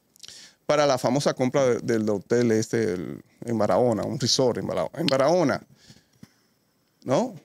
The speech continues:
Que una entidad se creyó con esto porque habían indicios de corrupción aquí. Un famoso préstamo que se le dio a esta asociación entre Portes y Ga-, y Gonzalo Castillo de setenta y cinco millones de pesos del Banco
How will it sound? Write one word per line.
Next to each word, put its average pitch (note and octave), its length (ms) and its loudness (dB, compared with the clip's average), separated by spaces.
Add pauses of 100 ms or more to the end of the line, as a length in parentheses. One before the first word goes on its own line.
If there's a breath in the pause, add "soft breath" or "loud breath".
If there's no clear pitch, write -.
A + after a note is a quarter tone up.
(280)
Que E3 420 2 (1160)
una B2+ 220 2
entidad E3+ 540 2
se C#3 180 0
creyó B2 600 2
con E3 240 2
esto D#3+ 360 0
porque B2 300 0
habían B2+ 480 2
indicios B2+ 480 2
de C3 380 4
corrupción C#3 460 0
aquí. E3+ 340 -2 (720 soft breath)
Un A#2 120 -4
famoso A#2+ 400 0
préstamo D3+ 440 0
que D3 100 -6
se - 100 -4
le F#2+ 140 -2
dio C3 300 2
a A2+ 60 2
esta C#3 280 -2
asociación C#3 720 2
entre G#2+ 200 -2
Portes D#3 500 0
y A#2+ 100 2
Ga-, A2 180 2
y A2+ 60 0
Gonzalo A#2 320 0
Castillo D#3 380 0
de A#2+ 60 2
setenta A2 340 -4
y - 20 -2
cinco B2+ 240 0
millones D3 300 2
de D#3 100 2
pesos D#3+ 300 0 (440)
del G2 200 -6
Banco A#2+ 560 -4